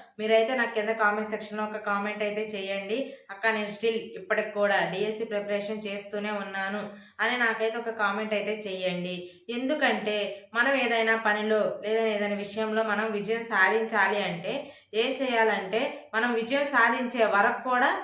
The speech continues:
ప్రయత్నిస్తూనే ఉండాలి చివరి వరకు. మధ్యలో ఎన్ని ఆటంకాలు ఎదురైనా, ఎన్ని ఎదురు దెబ్బలు తగిలినా,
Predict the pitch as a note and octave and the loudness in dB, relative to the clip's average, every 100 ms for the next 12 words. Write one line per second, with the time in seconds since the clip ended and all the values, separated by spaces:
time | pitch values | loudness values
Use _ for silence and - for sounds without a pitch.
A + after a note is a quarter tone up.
0 | - - - A3+ A#3+ A#3+ A#3+ A3+ A#3 A3 | -10 -16 0 2 2 0 -4 -4 0 2
1 | A#3 B3+ G#3 F#3 F3+ F#3+ F#3 F#3+ F#3 G3 | 2 0 0 -2 -2 -2 -4 -4 -4 -2
2 | F#3+ F3+ - F3+ E3+ - _ A3+ A3+ C#4 | -2 -2 -4 -10 -12 -14 _ -2 4 4
3 | D4 B3 A#3+ C#4 C4+ A#3+ A#3+ A#3+ A#3+ A#3 | 4 4 2 2 4 4 4 0 2 2
4 | G#3+ G3+ G3+ G3 G3 F#3 E3+ - - A#3 | 2 0 -4 -2 -4 -6 -8 -14 -4 -2
5 | C#4 D#4 C4 A#3 B3 A#3 A3 A3+ A3+ G3+ | -2 -2 -2 -2 -4 -4 0 2 2 0
6 | F#3+ G3 G3 F#3+ E3+ | -2 -6 -6 -6 -6